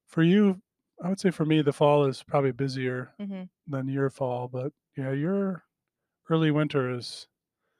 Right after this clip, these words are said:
Speaker 1: pretty full.
Speaker 2: Yeah. Basically through the end of the year, I'm, I'm busy. The
Speaker 1: Mm-hmm.
Speaker 2: end of the youth group year.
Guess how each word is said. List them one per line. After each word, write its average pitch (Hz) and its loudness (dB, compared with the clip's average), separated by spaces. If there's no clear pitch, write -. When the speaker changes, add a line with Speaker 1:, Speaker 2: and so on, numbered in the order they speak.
Speaker 1:
pretty 208 -6
full. 156 6
Speaker 2:
Yeah. 170 -6
Basically 392 6
through 247 0
the 190 -2
end 165 -6
of 120 -12
the 107 -8
year, 92 -10
I'm, 170 -20
I'm - -18
busy. - -20
The 175 -8
Speaker 1:
Mm-hmm. - -8
Speaker 2:
end 170 -6
of 160 -12
the 165 -10
youth 160 -14
group 170 -14
year. - -16